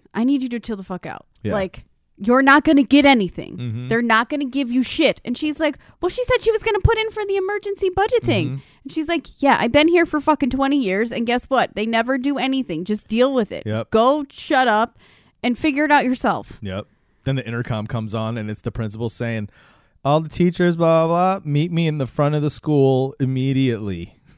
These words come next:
Speaker 1: "We have some exciting news about all the changes that I've made."
Speaker 2: Yeah.
Speaker 1: And Janine's like,
Speaker 2: Oh,
Speaker 1: "Oh,
Speaker 2: oh,
Speaker 1: yeah."
Speaker 2: the much needed changes the school needs or something like that.
Speaker 1: Yeah.
Speaker 2: She's like, and she looks at Barb like, "Mm-hmm, see?"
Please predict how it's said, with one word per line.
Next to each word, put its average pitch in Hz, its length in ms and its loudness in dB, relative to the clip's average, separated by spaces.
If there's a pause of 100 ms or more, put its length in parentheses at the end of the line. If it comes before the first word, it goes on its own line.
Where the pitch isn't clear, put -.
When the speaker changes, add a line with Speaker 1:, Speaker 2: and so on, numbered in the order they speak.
(320)
Speaker 1:
"We 254 220 4
have 254 240 2
some 226 160 -6
exciting 311 520 2
news 302 240 8
about 254 220 6
all 254 160 4
the 302 160 2
changes 269 560 2
that 240 180 4
I've 214 180 0
made." 208 420 -2
Speaker 2:
Yeah. 120 380 -2 (240)
Speaker 1:
And 247 120 -4
Janine's 254 340 -2
like, 269 200 -2 (200)
Speaker 2:
Oh, - 100 6
Speaker 1:
"Oh, - 80 8
Speaker 2:
oh, 196 80 8
Speaker 1:
yeah." 190 180 8
Speaker 2:
the 415 60 6
much - 180 2
needed 160 260 2
changes 143 440 -2
the 123 100 -2
school 143 320 4
needs 110 320 -4
or 101 80 -6
something 113 320 -6
like 101 160 -6
that. - 160 -2
Speaker 1:
Yeah. 277 260 -2 (360)
Speaker 2:
She's 156 200 -4
like, 151 100 -2
and 143 100 -4
she 156 120 -4
looks 156 160 2
at 139 140 2
Barb 135 280 4
like, 117 200 -2 (160)
"Mm-hmm, 156 540 -8
see?" 214 360 -8